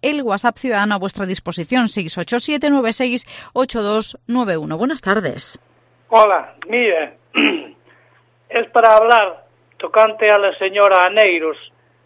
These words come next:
Speaker 2: que hace bien hablar, que es de la oposición,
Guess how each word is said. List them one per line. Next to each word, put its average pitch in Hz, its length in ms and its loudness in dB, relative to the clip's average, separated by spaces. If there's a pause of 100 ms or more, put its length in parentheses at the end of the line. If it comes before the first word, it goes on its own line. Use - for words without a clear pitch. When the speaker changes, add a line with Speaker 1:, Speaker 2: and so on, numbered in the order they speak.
(140)
Speaker 2:
que 170 500 -2 (1160)
hace - 240 -4
bien 196 200 0
hablar, 196 360 2
que 175 100 -8
es 156 60 -10
de 170 80 -6
la 170 100 0
oposición, 165 640 -4